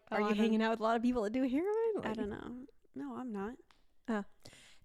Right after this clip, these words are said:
Speaker 2: Anyways. Okay, guys, we've got a lot to talk about today, so let's, uh, strap in.
Speaker 1: Strap in and strap on,
Speaker 2: Strap
Speaker 1: as,
Speaker 2: in and
Speaker 1: uh,
Speaker 2: strap on.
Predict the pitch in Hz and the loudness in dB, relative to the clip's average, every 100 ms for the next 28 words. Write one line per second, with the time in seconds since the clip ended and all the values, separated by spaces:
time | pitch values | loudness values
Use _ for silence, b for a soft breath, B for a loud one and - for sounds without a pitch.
0 | - 339 381 370 269 233 214 214 220 240 | 0 2 4 6 6 6 4 2 0 -4
1 | 254 - b b 277 302 302 294 320 427 | -6 -14 b b -2 0 2 4 6 6
2 | 523 453 277 247 247 226 240 233 254 247 | 6 8 8 8 6 8 6 6 4 6
3 | - 233 233 226 294 - 370 339 294 - | 10 10 10 8 4 6 4 6 4 0
4 | 240 - - _ - - - 190 196 - | -16 -16 -18 _ -6 -4 -2 -2 -2 -2
5 | 180 202 - - _ _ _ _ _ _ | -2 -4 -6 -20 _ _ _ _ _ _
6 | _ - - - 233 240 247 233 202 - | _ -18 -14 -6 -4 -2 -4 -4 -6 -6
7 | 214 214 202 196 196 - 208 208 226 240 | -6 -6 -6 -6 -8 -8 -2 0 2 2
8 | 240 214 214 202 - - - | 2 -2 -6 -8 -8 -8 -10